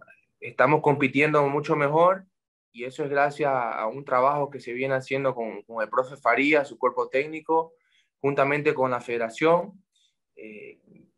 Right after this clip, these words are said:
se ve que hay gente que quiere mejorar el fútbol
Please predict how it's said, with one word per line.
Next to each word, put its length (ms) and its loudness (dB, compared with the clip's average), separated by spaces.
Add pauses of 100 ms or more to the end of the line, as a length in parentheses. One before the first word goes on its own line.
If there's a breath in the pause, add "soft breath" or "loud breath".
se 260 2
ve 180 6
que 180 0
hay 220 2
gente 280 -8
que 140 -12
quiere 240 -4
mejorar 380 0
el 120 0
fútbol 480 -2